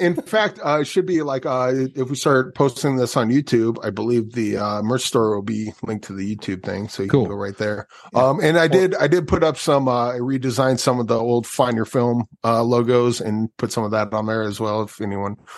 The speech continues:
Speaker 1: wants that, no one does, but if you do,
Speaker 3: Cool.
Speaker 1: it's there.
Speaker 3: And
Speaker 1: Um,
Speaker 3: yeah, Find Your
Speaker 1: and
Speaker 3: Film,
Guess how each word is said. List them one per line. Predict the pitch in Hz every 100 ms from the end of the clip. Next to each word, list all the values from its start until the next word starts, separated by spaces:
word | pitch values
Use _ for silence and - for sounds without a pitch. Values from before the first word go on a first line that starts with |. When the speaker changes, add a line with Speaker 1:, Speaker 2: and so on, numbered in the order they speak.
| - -
Speaker 1:
wants | 110 -
that, | 117 110 - _ _ _ _ _ 123
no | 117
one | 113 156 -
does, | 117 110 107
but | - 131 127
if | 131 127
you |
do, | 113 120
Speaker 3:
Cool. | -
Speaker 1:
it's | 104
there. | 98 101 98 _ _ _ -
Speaker 3:
And | 151
Speaker 1:
Um, | 175
Speaker 3:
yeah, | 117
Find | 170 160
Your | 131
Speaker 1:
and |
Speaker 3:
Film, | 131